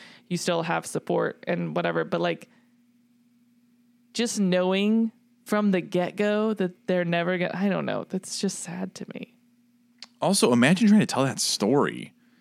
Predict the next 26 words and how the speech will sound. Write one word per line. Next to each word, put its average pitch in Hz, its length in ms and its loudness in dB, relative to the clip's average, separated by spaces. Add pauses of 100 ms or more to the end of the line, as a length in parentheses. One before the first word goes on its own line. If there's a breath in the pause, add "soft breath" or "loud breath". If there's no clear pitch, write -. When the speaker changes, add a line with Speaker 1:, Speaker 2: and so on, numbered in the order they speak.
(420 soft breath)
Speaker 2:
What? 220 140 4
Speaker 1:
Yeah. 262 160 4
Speaker 2:
How, 208 80 4
how 214 140 6
did, 233 240 2
how 202 140 4
did 226 180 4
you 180 200 4
and 156 280 2
Daddy 147 300 0
make 120 240 2
me? 139 260 0
Well, 98 300 4
he 104 180 0
died, 95 800 2 (160)
and 98 160 0
then 95 100 2
I 87 160 0
took - 320 -6
his 98 140 -6
sperm 104 540 2
through 92 220 -2
surgery 90 800 0
and 92 160 -6
fought 104 320 -2
his 87 400 -6